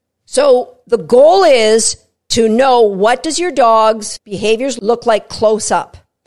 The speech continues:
And that really is dependent upon your engagement, the level of education that you've put in for the dog, and the layers of buy-in that you have from the dog. What that comes to is,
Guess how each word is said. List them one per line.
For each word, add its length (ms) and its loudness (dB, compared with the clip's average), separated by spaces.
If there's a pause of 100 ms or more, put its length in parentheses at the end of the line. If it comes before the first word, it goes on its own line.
(240)
And 160 -4
that 260 -2
really 440 -2 (100)
is 80 -2
dependent 440 -6
upon 460 -6 (220)
your 220 -2
engagement, 760 -4 (220)
the 120 -6
level 300 -2
of 100 2
education 560 -4
that 140 -6
you've 180 -8
put 200 0
in 280 0 (120)
for 220 0
the 120 0
dog, 520 0 (280)
and 160 -2
the 100 0
layers 460 0
of 220 -10
buy-in 540 -2
that 140 -4
you 120 -6
have 360 -6
from 240 -6
the 80 -4
dog. 280 -4
What 200 0
that 460 -2 (540)
comes 300 -6
to 200 -4
is, 200 -8